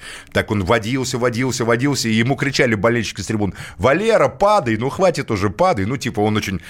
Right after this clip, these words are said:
картинно падал, зарабатывая всегда пенальти, хотя Валерий Георгиевич был совершенно прекрасным просто нападающим, очень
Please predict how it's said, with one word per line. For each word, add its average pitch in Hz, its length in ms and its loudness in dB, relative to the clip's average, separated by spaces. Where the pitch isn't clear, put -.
картинно 123 460 -2
падал, 135 340 2
зарабатывая 107 540 0
всегда 110 220 -4
пенальти, 170 340 -2
хотя 101 260 0
Валерий 104 240 0
Георгиевич 104 240 -2
был 104 160 -2
совершенно 131 300 -2
прекрасным 143 640 0
просто 90 280 -6
нападающим, 110 760 0
очень 90 260 -6